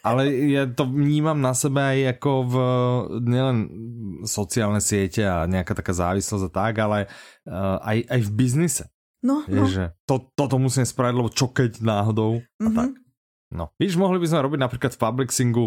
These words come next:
Speaker 1: dávať ku knihám, k audioknihám, lebo niektoré sú také, že, že vznikli, lebo fear of missing out, <laughs> že sa proste bojíme, že,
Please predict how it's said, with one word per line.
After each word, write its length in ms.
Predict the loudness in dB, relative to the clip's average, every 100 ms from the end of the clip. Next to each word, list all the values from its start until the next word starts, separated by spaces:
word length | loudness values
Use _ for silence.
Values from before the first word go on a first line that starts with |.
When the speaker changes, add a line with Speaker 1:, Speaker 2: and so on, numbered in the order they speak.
| -2
Speaker 1:
dávať 680 | -8 -2 0 0 0 -2 -2
ku 160 | 0
knihám, 560 | 2 4 4 2 2 2
k 80 | 2
audioknihám, 640 | 2 2 0 0 0 2
lebo 220 | 2 2
niektoré 480 | 4 2 2 0 0
sú 160 | 0 0
také, 320 | 0 0 0
že, 240 | 0 0
že 240 | -2 -2 0
vznikli, 400 | 2 0 0 0
lebo 320 | 2 2 0
fear 300 | 0 0 0
of 160 | 0 0 0
missing 320 | 0 0 0
out, 240 | 0 0 0
<laughs> 20 |
že 160 | 0 0
sa 160 | -2 -2 -6 -6
proste 240 | -4 -2
bojíme, 240 | 0 0
že, 160 | -2